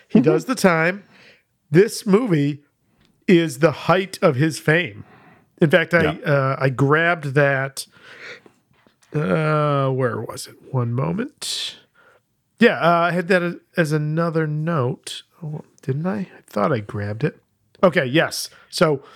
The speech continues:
Speaker 1: um, i-, at this point in his career, Wesley Snipes has done New Jack City, Jungle Fever, White Men Can't Jump, Rising
Speaker 2: <laughs>
Speaker 1: Sun, Demolition
Speaker 2: Oh,
Speaker 1: Man with the
Speaker 2: Jesus,
Speaker 1: three
Speaker 2: Rising
Speaker 1: shells.
Speaker 2: Sun.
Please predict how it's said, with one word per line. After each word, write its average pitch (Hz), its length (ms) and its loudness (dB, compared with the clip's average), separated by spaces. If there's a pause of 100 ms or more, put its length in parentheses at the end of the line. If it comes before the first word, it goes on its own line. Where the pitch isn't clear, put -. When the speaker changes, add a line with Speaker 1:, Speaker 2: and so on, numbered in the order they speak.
(1080)
Speaker 1:
um, 143 440 0 (1300)
i-, 190 180 -2
at 160 240 2
this 220 200 4
point 196 340 0
in 165 100 2
his 160 180 0
career, 143 580 0
Wesley 196 360 2
Snipes 160 360 0
has 143 120 0
done 127 400 0 (200)
New 151 240 2
Jack 165 320 0
City, 104 420 -2 (400)
Jungle 190 400 2
Fever, 113 500 -4 (340)
White 160 280 2
Men 196 200 2
Can't 160 340 0
Jump, 110 460 -4 (520)
Rising 180 520 2
Speaker 2:
<laughs> - 20 -6
Speaker 1:
Sun, 123 540 -2 (480)
Demolition 185 600 2
Speaker 2:
Oh, - 20 2
Speaker 1:
Man 131 440 0 (280)
with 143 140 4
the 139 80 2
Speaker 2:
Jesus, - 80 -8
Speaker 1:
three 143 160 2
Speaker 2:
Rising - 140 -4
Speaker 1:
shells. 107 340 0
Speaker 2:
Sun. 78 180 -4